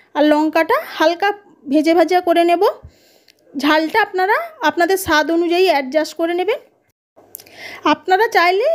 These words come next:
এখানে ঝিঙে পটলও ব্যবহার করতে পারেন, আমি এখানে পটল দিইনি, শুধু কচু, ঝিঙে আর আলু দিয়ে আজকের তরকারিটা বানাবো। ঝিঙেটা কচু আর আলুর সাথে হালকা ভাজা ভাজা হয়ে গেছে। এবার এর মধ্যে দিয়ে দিলাম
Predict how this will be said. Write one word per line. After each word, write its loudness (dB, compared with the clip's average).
এখানে -2
ঝিঙে 2
পটলও 2
ব্যবহার 0
করতে -8
পারেন, -4
আমি -2
এখানে -2
পটল 0
দিইনি, 4
শুধু 2
কচু, 2
ঝিঙে 0
আর 2
আলু 0
দিয়ে 0
আজকের -2
তরকারিটা 0
বানাবো। 2
ঝিঙেটা 2
কচু 0
আর 4
আলুর 0
সাথে 0
হালকা 0
ভাজা 2
ভাজা 4
হয়ে 6
গেছে। -2
এবার 2
এর 0
মধ্যে 2
দিয়ে 4
দিলাম 2